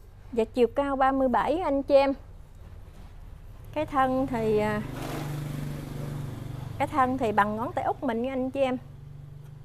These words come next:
Đó, cây thuần chậu. Quá trời trái đương chín đó anh chị em. Dạ, mã số ba mươi bốn cặp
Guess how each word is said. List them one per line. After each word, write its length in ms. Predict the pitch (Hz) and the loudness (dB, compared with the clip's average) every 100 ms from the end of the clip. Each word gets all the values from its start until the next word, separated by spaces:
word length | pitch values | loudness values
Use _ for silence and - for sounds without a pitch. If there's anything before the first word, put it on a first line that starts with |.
| - | -8
Đó, 320 | 247 285 269 | -4 -2 -4
cây 180 | - 240 | -2 0
thuần 260 | 240 208 208 | 0 -2 -4
chậu. 380 | 185 180 220 - - - - - - - - - | -4 -2 -2 -4 -10 -20 -20 -20 -20 -20 -20 -8
Quá 140 | - 285 | -2 -2
trời 180 | - 202 | 0 -4
trái 300 | - 262 320 | -2 -2 0
đương 180 | 254 | -2
chín 260 | 233 320 415 | -2 -2 -2
đó 60 | 415 | -2
anh 200 | 254 247 | -2 0
chị 80 | 254 | 0
em. 100 | 240 - - - - - - - - - - - - - - - - - - - - - - - - - - - - - - - - - - - - - | -2 -6 -20 -20 -18 -18 -18 -20 -20 -20 -20 -20 -20 -20 -20 -20 -20 -20 -20 -20 -20 -20 -20 -20 -20 -20 -20 -20 -20 -20 -20 -20 -20 -20 -20 -20 -18 -8
Dạ, 160 | 226 | -4
mã 200 | 226 226 | -2 -2
số 180 | 294 359 | -2 -2
ba 220 | 320 277 | 2 2
mươi 200 | 262 262 | 2 0
bốn 420 | 254 269 294 370 | 0 -2 -2 -4
cặp 180 | 370 - | -6 -8